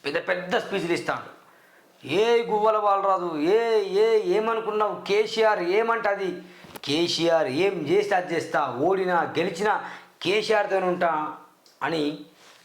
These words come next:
విపరీతంగా డైలాగ్ చెప్తే నవ్వొస్తాంది. ఎంత నవ్వొస్తుందంటే, ఆర్ఎస్ ప్రవీణ్ కుమార్ గారు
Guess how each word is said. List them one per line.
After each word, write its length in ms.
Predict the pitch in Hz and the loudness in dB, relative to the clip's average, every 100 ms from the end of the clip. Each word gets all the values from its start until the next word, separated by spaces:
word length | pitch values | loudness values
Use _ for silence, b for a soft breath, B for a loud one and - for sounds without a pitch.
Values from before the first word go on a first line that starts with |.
| B 110 | B -14
విపరీతంగా 840 | 131 135 190 180 214 233 240 214 | -12 -6 -4 -4 -4 -4 -2 0
డైలాగ్ 360 | 180 175 175 165 | 2 2 0 -2
చెప్తే 180 | - 151 | -4 -2
నవ్వొస్తాంది. 720 | 127 139 190 - 147 110 - - _ _ _ _ _ _ _ _ _ - - 180 180 - - - - _ _ _ - - B B B B 127 | -2 -2 -2 -2 -6 -6 -8 -20 _ _ _ _ _ _ _ _ _ -14 -8 -8 -8 -14 -16 -16 -20 _ _ _ -16 -14 B B B B -16
ఎంత 260 | 170 190 | -12 -4
నవ్వొస్తుందంటే, 1040 | 247 185 175 170 165 147 135 123 120 - - - | -2 0 0 0 -2 -2 -2 -4 -6 -8 -12 -6
ఆర్ఎస్ 440 | 151 185 233 - 190 | 0 2 0 0 -2
ప్రవీణ్ 240 | 185 180 | -2 0
కుమార్ 220 | 175 170 | 0 2
గారు 440 | 160 151 143 - | 2 2 0 -4